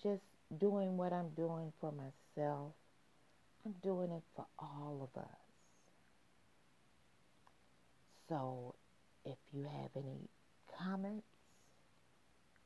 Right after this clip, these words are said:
or suggestions, please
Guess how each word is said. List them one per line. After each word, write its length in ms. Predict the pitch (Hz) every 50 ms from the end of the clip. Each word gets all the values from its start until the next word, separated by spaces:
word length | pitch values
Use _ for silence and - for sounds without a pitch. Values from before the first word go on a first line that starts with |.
| - - -
or 120 | - 165 160 - -
suggestions, 1200 | - 160 160 - - - - - 196 185 185 185 - - - - - - 208 196 196 190 190 190 196 - - - - - - - - - - - - - - - -
please 340 | - 180 170 165 165 165